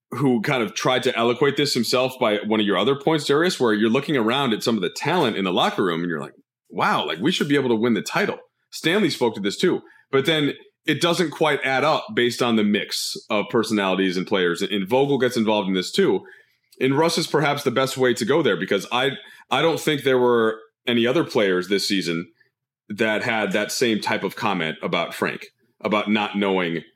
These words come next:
where they stood or what their role was. Fra-, that's something Frank does really well with players.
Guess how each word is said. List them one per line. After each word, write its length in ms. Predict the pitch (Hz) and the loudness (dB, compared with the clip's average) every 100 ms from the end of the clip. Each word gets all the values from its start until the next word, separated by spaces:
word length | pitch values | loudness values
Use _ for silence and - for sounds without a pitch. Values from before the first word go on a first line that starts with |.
| _ _ | _ _
where 260 | 98 104 101 | 0 2 4
they 140 | 98 | 2
stood 500 | - - 104 98 98 | 0 0 4 4 4
or 200 | 92 90 | 2 2
what 240 | 90 101 | 2 2
their 120 | 107 95 | 2 4
role 220 | 98 95 | 4 4
was. 160 | 98 | 2
Fra-, 180 | - 147 | 0 0
that's 200 | 143 147 | 0 2
something 240 | 208 180 143 | 2 0 0
Frank 180 | 160 | 0
does 160 | 143 113 | 2 0
really 180 | 113 98 | 0 0
well 160 | 78 - _ _ _ _ _ - | -2 -10 _ _ _ _ _ -4
with 180 | 98 - | -4 0
players. 460 | 82 - - - | -2 -2 -14 -20